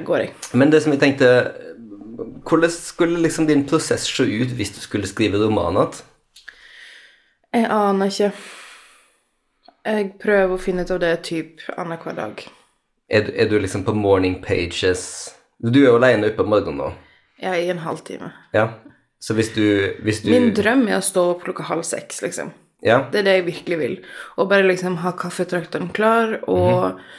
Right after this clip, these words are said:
Speaker 1: ehm, ha på en, på en måte vekkealarm når jeg ellers ville ha stått opp. Ehm,
Speaker 2: Om at du sk-, da skal begynne med livet
Speaker 1: Da
Speaker 2: ditt.
Speaker 1: skal jeg på en måte
Speaker 2: Ja.
Speaker 1: stå opp
Speaker 2: Ja.
Speaker 1: fra skrivingen.
Speaker 2: Mhm.
Speaker 1: Ehm,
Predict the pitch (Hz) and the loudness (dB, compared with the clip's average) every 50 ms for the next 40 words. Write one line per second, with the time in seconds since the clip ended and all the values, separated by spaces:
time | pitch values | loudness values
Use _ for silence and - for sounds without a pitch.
0 | - - - - - - 196 190 185 180 175 170 170 170 175 180 180 - 196 - | -20 -20 -20 -12 -6 -4 -2 0 0 0 0 -2 -2 -2 -4 -4 -4 -6 -6 -6
1 | - 180 180 175 180 202 196 190 180 180 185 185 185 185 180 175 - - 175 175 | -2 -2 -2 0 2 2 2 2 0 -2 -2 0 2 2 0 0 0 -2 -4 -4
2 | 160 - - - - - - - 196 196 185 185 185 175 180 175 175 180 175 170 | -4 -6 -8 -10 -6 -4 -2 2 4 4 4 4 4 2 -2 -2 -2 0 0 0
3 | 151 - - - 190 185 180 175 175 - 175 175 175 165 165 175 165 165 - - | -2 -2 -2 0 0 2 0 0 -2 -4 -4 -4 -4 -4 -4 -6 -6 -6 -4 -6
4 | 160 - - - 170 180 180 - - - - - - - _ _ _ _ _ _ | -6 -6 -6 -4 -4 -4 -4 -4 -14 -18 -18 -18 -18 -18 _ _ _ _ _ _
5 | _ _ _ _ _ _ _ - - 190 190 185 180 180 175 180 180 180 185 185 | _ _ _ _ _ _ _ -6 -2 0 2 2 2 2 0 -2 -4 -4 -4 -6
6 | 180 - - - _ _ _ _ _ _ _ _ - 101 101 101 90 - 98 90 | -8 -8 -10 -18 _ _ _ _ _ _ _ _ -2 0 2 2 2 0 -2 -4
7 | - - - - - - - - 98 92 - - - 90 95 87 82 82 85 78 | -4 -8 -14 -16 -16 -8 -2 2 2 2 2 0 -2 0 0 0 0 0 -2 -2
8 | 78 69 67 - 202 196 - 214 190 196 185 185 196 165 - - 185 170 165 160 | -2 -2 2 2 2 2 0 -2 -2 -2 2 2 2 0 0 0 0 2 2 2
9 | 170 185 - - - - - - 120 120 151 175 180 180 - - 165 165 170 165 | 0 -2 -4 -8 -12 -4 0 2 2 2 2 -2 -4 -4 -4 -6 -6 -6 -4 -4
10 | 175 190 208 208 208 - - 262 - - - - - - _ _ _ - 185 190 | -4 -2 0 0 2 2 0 0 -4 -12 -20 -20 -20 -20 _ _ _ -6 -4 -2
11 | 190 190 190 185 185 185 185 185 190 - 175 170 | 0 0 0 -2 -2 -4 -6 -6 -6 -8 -8 -10